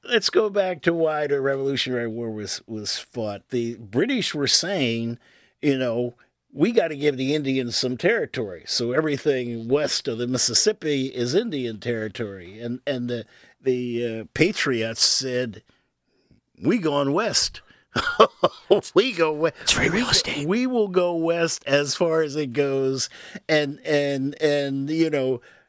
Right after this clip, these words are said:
Speaker 1: the, the Patriots, the, the British were saying, "No, we gotta give the Indians their territory." Uh, and then the British said, "You know, you should end slavery. This is,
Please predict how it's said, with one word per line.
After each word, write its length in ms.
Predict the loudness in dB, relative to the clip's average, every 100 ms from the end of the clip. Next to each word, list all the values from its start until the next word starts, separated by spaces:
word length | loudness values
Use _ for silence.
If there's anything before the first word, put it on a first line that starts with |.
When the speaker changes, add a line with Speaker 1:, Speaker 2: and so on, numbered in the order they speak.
| _
Speaker 1:
the, 180 | 2 2
the 220 | 4 0
Patriots, 840 | 4 4 2 0 0 2 2 2 -2 -4
the, 280 | 0 2 2
the 80 | 0
British 460 | 2 2 2 -2 0
were 100 | 0
saying, 440 | 2 2 0 0
"No, 240 | 0 2 0
we 160 | -2
gotta 260 | 0 0 2
give 220 | 2 0
the 180 | 2 0
Indians 480 | 0 0 -2 -4 -4
their 200 | 0 0
territory." 720 | 0 -2 -2 -2 -8 -8 -14 -20 -20 -20 -18 -4
Uh, 280 | 0 0 0
and 200 | -2 2
then 180 | 2 0
the 60 |
British 400 | 0 2 2 0
said, 280 | -2 -2 -2
"You 100 | -2
know, 160 | 0 0
you 100 | 2
should 220 | 0 2
end 200 | 0 0
slavery. 560 | 0 0 -2 -2 -10
This 240 | -2 -2 2
is, 300 | 0 0